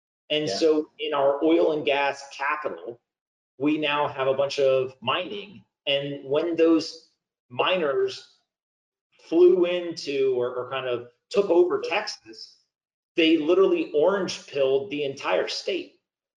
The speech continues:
Speaker 1: Oil and gas executives, this is all they wanna talk about right now, is, "Oh my God, you're telling me I can make five, six, seven times as much money for my energy than I could in these other applications or use cases?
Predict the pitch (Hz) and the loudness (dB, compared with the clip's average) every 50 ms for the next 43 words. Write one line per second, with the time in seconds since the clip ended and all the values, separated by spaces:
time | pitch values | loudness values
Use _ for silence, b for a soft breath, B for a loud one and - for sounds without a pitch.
0 | _ _ - 175 196 226 233 233 202 180 165 151 - 165 170 - 190 180 - 190 | _ _ 4 6 6 6 4 2 0 0 -2 -2 -2 -4 -8 -6 -6 -4 0 0
1 | 185 185 196 196 190 190 202 214 185 190 185 190 190 185 180 175 170 - - 156 | 0 2 4 2 2 2 0 -2 2 4 4 4 4 4 2 0 -2 -4 -4 -6
2 | 143 127 - 110 104 104 107 - - - - _ _ _ _ _ _ _ _ _ | -6 -6 -6 -10 -12 -14 -14 -18 -20 -20 -20 _ _ _ _ _ _ _ _ _
3 | _ _ - 156 151 143 131 - - - 165 165 170 175 175 170 170 151 131 110 | _ _ -4 -2 -2 -2 -2 -4 -4 -2 0 2 2 2 2 0 0 -2 -6 -6
4 | 101 104 - - 143 151 143 147 151 151 151 143 151 - 151 165 165 165 - 170 | -8 -10 -12 -8 -4 -2 -2 0 0 -2 -2 -4 -6 -4 -4 -4 -4 -4 -4 -4
5 | 156 160 160 160 160 160 151 139 131 131 - 139 135 131 135 139 131 127 - - | -2 0 -2 -2 -2 -2 -2 -2 -2 -4 -6 -8 -12 -8 -2 -2 -2 -2 -4 -10
6 | _ - 117 131 131 127 117 113 - - - - 165 151 127 110 - - - - | _ -6 -4 -2 0 0 0 -2 -4 -6 -8 -2 0 0 0 -2 -4 -10 -14 -12
7 | - - 156 143 147 - 165 160 156 - - - 135 135 139 147 147 - _ _ | -6 -2 -2 -2 0 -2 -4 -8 -8 -10 -10 -8 -6 -6 -6 -6 -8 -12 _ _
8 | _ 143 139 135 135 - - 120 117 120 123 160 175 185 185 185 185 _ _ _ | _ -4 -4 -4 -4 -6 -12 -8 -6 -4 -4 -2 -2 -2 -4 -4 -8 _ _ _
9 | - - - - - _ _ _ _ - 151 151 156 160 165 165 160 143 135 131 | -14 -14 -14 -14 -18 _ _ _ _ -2 0 2 4 4 4 4 2 2 0 -2
10 | 117 104 - - 139 156 170 165 190 220 226 220 - - 165 - _ _ _ _ | -2 -2 -4 -4 -4 -4 -4 -4 -6 -2 4 6 6 6 4 0 _ _ _ _
11 | _ - - - 165 - - - 170 175 180 165 160 147 147 139 123 143 143 123 | _ -14 -10 -10 -10 -8 -4 0 2 2 2 2 2 0 -2 -4 -4 -2 -2 -2
12 | - 165 165 160 156 151 143 135 - - - _ - - 131 - 139 139 - 156 | 0 0 0 0 2 0 0 -2 -4 -8 -18 _ -14 -12 -10 -10 -10 -8 -6 -4
13 | 160 - 170 170 160 131 123 120 147 165 165 - 214 208 214 214 - - - - | -4 -4 -4 -6 -6 -6 -6 -4 -6 -8 -6 -2 0 0 0 0 -2 -4 -4 -4
14 | - - - - | -6 -12 -14 -18